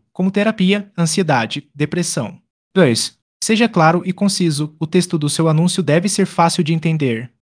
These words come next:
Evite jargões e vá direto ao ponto. Três. Chamada para ação. Inclua uma frase que incentive a ação, como "Agende sua consulta hoje".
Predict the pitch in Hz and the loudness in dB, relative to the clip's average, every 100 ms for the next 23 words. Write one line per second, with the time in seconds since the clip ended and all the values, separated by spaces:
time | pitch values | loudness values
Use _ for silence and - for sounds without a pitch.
0 | _ - 143 160 175 180 143 156 170 - | _ -4 -2 0 2 0 2 0 0 -2
1 | 185 160 160 170 165 185 175 139 117 107 | 0 2 2 2 2 2 -2 -4 -6 -10
2 | - _ _ _ - 196 127 - - _ | -18 _ _ _ 0 4 4 2 -6 _
3 | _ - 220 185 196 196 180 175 170 156 | _ -2 2 4 4 2 0 0 0 -2
4 | 110 - - 139 - 175 196 190 190 180 | -4 -10 -8 -8 0 2 4 4 2 2
5 | 180 190 196 175 190 185 185 180 180 180 | 2 2 2 2 2 2 2 4 2 0
6 | 131 110 - _ - 190 180 175 175 185 | -2 -4 -10 _ 0 2 4 4 2 0
7 | 180 185 175 170 156 196 156 120 113 | -2 -2 0 -2 0 2 2 0 -4